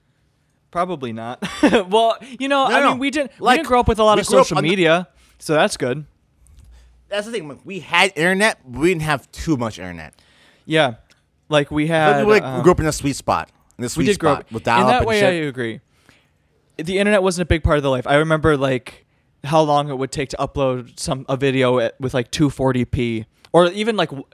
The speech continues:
Speaker 1: I mean, even watch a video on two forty p on YouTube, and it took a while. And now that's, like,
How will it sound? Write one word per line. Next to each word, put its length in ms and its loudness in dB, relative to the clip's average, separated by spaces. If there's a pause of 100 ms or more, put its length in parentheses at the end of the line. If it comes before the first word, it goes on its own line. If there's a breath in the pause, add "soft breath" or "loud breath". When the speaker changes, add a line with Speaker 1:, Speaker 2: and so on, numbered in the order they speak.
(160)
Speaker 1:
I 80 -8
mean, 140 -6
even 260 -2
watch 260 2
a 60 -4
video 320 -2
on 180 -4
two 160 -4
forty 220 -4
p 180 -4
on 80 -4
YouTube, 400 -8
and 120 -4
it 100 -8
took 160 -6
a 60 0
while. 540 -6 (520 soft breath)
And 180 -6
now 300 2
that's, 280 -2
like, 380 -6